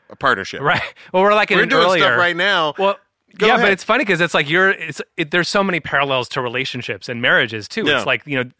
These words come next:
Speaker 2: o-, over time, two people that, first of all, on day one were the way they were, but, like, they
Speaker 1: <laughs>
Speaker 2: evolve differently, and you've got to sort of
Speaker 1: Absolutely.
Speaker 2: make sure that you bring it back and, you know, check in with the other person. It's, there's emotional stuff that happens behind
Speaker 1: Yeah.
Speaker 2: the scenes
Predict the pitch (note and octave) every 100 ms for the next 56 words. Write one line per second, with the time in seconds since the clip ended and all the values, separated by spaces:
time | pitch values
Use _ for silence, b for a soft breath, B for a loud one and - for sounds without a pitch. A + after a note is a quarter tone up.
0 | D3 D3 D#3+ E3+ E3+ D#3+ G3+ F3 D3+ F#3
1 | D#3+ E3+ - C3+ C3 B B B D#3 D3
2 | - - F3+ - D3 C#3+ C#3 C3 C3+ C3
3 | C#3 D3+ A#2+ C3+ - B2+ C3 B2+ B2 B2+
4 | B2 B2+ B2+ B2 A#2+ C3 B2 A#2+ B2+ B2+
5 | D#3 D#3 F3 D#3+ E3 D3 E3+ B3+ G3 C3+
6 | A#2 C3 E3+ E3+ A#2+ E3+ - C#3 - E3+
7 | D3 C#3+ B2+ B2+ A#2+ A2+ F#3 G3 E3+ B2
8 | A#2 B B - C3+ B2 - - - -
9 | C3 D3+ D#3 D3+ C#3+ D3 G3+ C#4 A3 D3+
10 | C3 - D#3+ D#3+ E3+ F#3+ B3 C4+ E3 -
11 | G3+ B3 F3 C#3 C3+ C3+ C3 C3+ C#3+ C#3
12 | - F3+ D3+